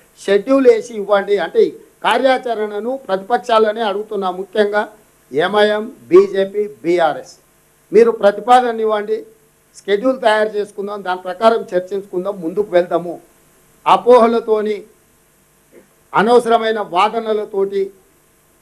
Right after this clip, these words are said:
ఏదో ఇష్యూస్ని ఇంకో ఇష్యూతో ముడిపెట్టి మీరందరూ ఈ గందరగోళానికి దారి తీయాల్సిన అవసరం లేదు. తొందరలోనే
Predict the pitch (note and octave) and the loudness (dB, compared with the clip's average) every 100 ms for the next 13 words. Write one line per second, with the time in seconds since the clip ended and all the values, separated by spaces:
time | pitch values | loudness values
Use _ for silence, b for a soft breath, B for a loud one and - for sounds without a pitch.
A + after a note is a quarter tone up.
0 | _ _ _ - F3 A#3+ B3+ B3 A3+ - | _ _ _ -2 6 8 8 6 4 -8
1 | A#3 G#3+ A3+ G#3 G3 A#3+ A#3+ A3 - A3+ | -12 -12 -12 -12 0 4 4 2 -8 -12
2 | A3 G#3+ F#3+ G3 G#3 G#3 G3+ G3 - _ | -8 -6 -4 -6 -4 -6 -6 -8 -10 _
3 | _ _ _ _ _ _ _ _ - D#3 | _ _ _ _ _ _ _ _ -6 2
4 | A3+ G#3+ A3 A#3+ A3+ G#3+ - _ _ _ | 4 2 0 2 2 0 -4 _ _ _
5 | _ _ _ _ _ _ _ F3+ G#3+ G#3 | _ _ _ _ _ _ _ -2 -2 -2
6 | G#3+ _ _ _ _ _ _ _ _ _ | -10 _ _ _ _ _ _ _ _ _
7 | - G3 A#3 B3 A3+ A3 G#3+ G#3 G3 G3 | -4 -2 0 0 2 2 0 -2 -6 -6
8 | G3 - D3+ G3 A3 G3+ G#3 G3+ F#3+ F3+ | -6 -4 0 0 -2 0 0 0 -4 -6
9 | F#3 F#3 F3+ F3+ G3+ G#3 A3+ A3+ A3 G3+ | -6 -6 -6 -4 -4 0 2 2 0 -4
10 | G#3+ | -6